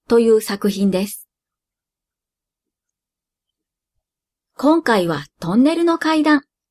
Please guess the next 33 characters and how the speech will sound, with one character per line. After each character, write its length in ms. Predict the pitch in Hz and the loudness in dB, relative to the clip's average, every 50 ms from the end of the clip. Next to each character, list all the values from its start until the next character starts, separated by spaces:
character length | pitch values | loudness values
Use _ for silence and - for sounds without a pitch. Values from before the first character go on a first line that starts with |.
| _ _ _ _ _ _ _ _ _ _ _ _ _ _ _ _ _ _ _ _ _ | _ _ _ _ _ _ _ _ _ _ _ _ _ _ _ _ _ _ _ _ _
ト 160 | - 202 208 233 | -4 0 2 2
ン 60 | 262 | 4
ネ 100 | 285 294 | 4 4
ル 120 | 294 311 | 4 4
の 160 | 311 302 302 | 4 4 4
怪 240 | - 311 311 320 311 | 2 0 0 0 2
談 240 | 302 311 311 311 294 | 4 4 4 6 6
も 260 | 294 294 294 302 302 | 6 6 4 4 2
た 240 | - _ - - 185 | -2 _ -8 -8 -8
く 80 | - - | -8 -6
さ 200 | - 262 269 277 | -2 0 2 4
ん 60 | 285 | 4
あ 60 | 294 | 4
り 100 | 285 302 | 4 4
ま 140 | 320 330 339 | 2 2 0
す 140 | - - 302 | -2 -2 0
よ 140 | 277 254 | 0 0
ね。 360 | 240 233 240 254 262 269 285 - _ _ _ _ _ _ _ _ _ _ _ _ _ _ _ _ _ _ _ _ _ _ _ _ _ _ _ _ _ _ _ _ _ _ _ _ _ - | 0 0 0 0 0 -2 -2 -4 _ _ _ _ _ _ _ _ _ _ _ _ _ _ _ _ _ _ _ _ _ _ _ _ _ _ _ _ _ _ _ _ _ _ _ _ _ -6
ト 180 | 190 190 220 | -2 0 2
ン 100 | 226 233 | 2 4
ネ 140 | 233 226 233 | 4 4 2
ル 140 | 233 226 226 | 2 2 4
は 240 | 226 226 226 233 - _ _ _ _ _ _ | 2 2 0 -2 -6 _ _ _ _ _ _
暗 260 | - 196 220 233 262 | -4 0 2 2 0
く 140 | 262 - - | 0 -4 -8
て 320 | - - 202 190 190 - _ _ _ _ _ _ _ | -6 -4 -4 -4 -6 -10 _ _ _ _ _ _ _
ジ 160 | - 196 233 | -2 0 2
メ 140 | 269 339 349 | 2 2 0
ジ 120 | 320 277 262 | 0 2 2
メ 140 | 233 214 | 2 2
し 80 | 208 - | 0 -2
て 160 | - 214 208 | -2 -4 -4
て、 320 | 202 - 196 180 175 - | -2 -2 -4 -4 -4 -8